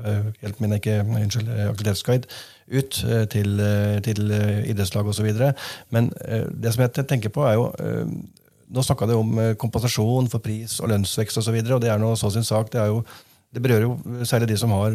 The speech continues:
ansatte, eh, i idretten, og det er jo en del som har. Men det er veldig mye annet som også på mange måter er med på å drive,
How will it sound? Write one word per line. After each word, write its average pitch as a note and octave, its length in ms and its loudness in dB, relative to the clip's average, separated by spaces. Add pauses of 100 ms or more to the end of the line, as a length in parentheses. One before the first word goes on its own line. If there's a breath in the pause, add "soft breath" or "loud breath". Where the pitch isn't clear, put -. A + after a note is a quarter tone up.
(100)
ansatte, G#2+ 560 0
eh, A2+ 240 -6
i A2+ 140 0
idretten, G#2 340 0
og A2+ 80 0
det A2+ 100 0
er G2+ 60 2
jo G#2 80 2
en A2 60 2
del G#2 120 0
som B2 140 0
har. D3 240 2 (440 loud breath)
Men A2+ 80 -6
det - 40 0
er C3 160 4
veldig C3 180 2
mye - 120 -6
annet A2+ 380 2
som B2+ 140 -2
også G#2+ 260 0
på C#3 40 -10
mange A#2 180 2
måter A#2 200 0
er A#2 40 2
med G#2 160 2
på - 100 -6
å A2+ 140 0
drive, A2 540 0